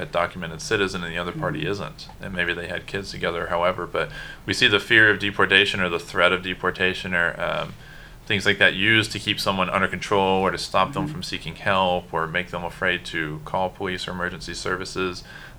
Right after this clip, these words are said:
Speaker 1: And we'll have folks that come in and, and they've been afraid to come in and talk to us because they've been, uh, told to be afraid of the system as a whole so much
Speaker 2: Mm-hmm.
Speaker 1: that, uh, they're scared to seek help. And, and it's a way someone is used to keep them under control, 'cause by extension, you're telling them,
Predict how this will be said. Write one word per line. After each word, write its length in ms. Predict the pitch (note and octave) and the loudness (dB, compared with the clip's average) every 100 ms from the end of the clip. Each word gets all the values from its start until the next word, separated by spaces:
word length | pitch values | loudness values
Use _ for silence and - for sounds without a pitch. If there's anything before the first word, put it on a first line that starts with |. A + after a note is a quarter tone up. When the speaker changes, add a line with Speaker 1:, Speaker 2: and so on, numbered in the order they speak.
| - | -10
Speaker 1:
And 140 | F2+ F2 | -6 -2
we'll 80 | F#2 | 0
have 160 | F#2+ | 0
folks 240 | G2+ F#2 D#2+ | 0 0 -4
that 100 | - | -4
come 180 | F#2+ | 0
in 220 | F#2 F#2 F2+ | 2 2 0
and, 260 | E2+ D#2+ | -4 -4
and 360 | F2 E2 E2 D#2+ | -4 -4 -4 -2
they've 180 | F2 G2 | -2 0
been 100 | F2+ | -2
afraid 280 | - F2+ | 0 0
to 80 | F2 | 0
come 180 | F2 F2+ | -4 -4
in 80 | F2 | -4
and 80 | E2+ | -4
talk 200 | F2 E2+ | -4 -4
to 120 | - | 0
us 280 | F2+ F2+ - | 2 2 0
because 320 | F2 F2+ D#2+ | -6 -4 -2
they've 180 | E2+ - | -4 -2
been, 320 | F2+ E2+ E2+ - | -4 -4 -12 -12
uh, 340 | - A#1 A#1+ - | -8 -8 -8 -12
told 320 | - F#2+ F2+ - | -4 -2 -2 -2
to 40 | |
be 100 | F2 | -2
afraid 320 | E2 - F#2 | 0 0 0
of 100 | E2+ | 0
the 80 | D#2+ | -4
system 320 | - F#2 F#2 | -8 -8 -6
as 80 | E2+ | -4
a 80 | E2 | -2
whole 260 | G2+ F#2 E2+ | 0 0 0
so 220 | - G#2 | 0 0
much 600 | F#2 A2+ E2+ D#2+ - - | 4 4 4 2 -6 -4
Speaker 2:
Mm-hmm. 380 | F#3 E3+ F#3+ G3 - | -2 -2 -2 -4 0
Speaker 1:
that, 200 | F#2+ F2 F2 | 4 4 4
uh, 220 | F2 E2+ | 2 4
they're 240 | F2+ F2+ | 2 2
scared 320 | - - F2+ | 0 0 0
to 60 | E2+ | 0
seek 240 | - E2+ | -6 -8
help. 320 | - A#2+ - - - - | -2 0 0 -6 -18 -14
And, 380 | - E2 E2 E2 D#2 | -6 -4 -4 -6 -8
and 120 | F2 | -8
it's 160 | E2+ - | -8 -6
a 60 | |
way 140 | F2 E2+ | -4 -4
someone 320 | F2+ F2 E2+ | -6 -8 -8
is 120 | - | -8
used 180 | F#2 - | -10 -10
to 60 | |
keep 200 | - G2 | -10 -8
them 100 | F2+ F#2 | -6 -6
under 120 | F2 | -6
control, 440 | F2+ - A#2+ A#2 | -8 -6 -2 -2
'cause 180 | G#2 F#2+ | -4 -2
by 140 | A2 F#2+ | 2 2
extension, 500 | - - B2 A2 F#2+ | 0 -6 -4 -4 -6
you're 80 | |
telling 340 | F2 G#2 F#2+ F#2 | -4 -2 -2 -2
them, 280 | F#2 F#2 | -2 -4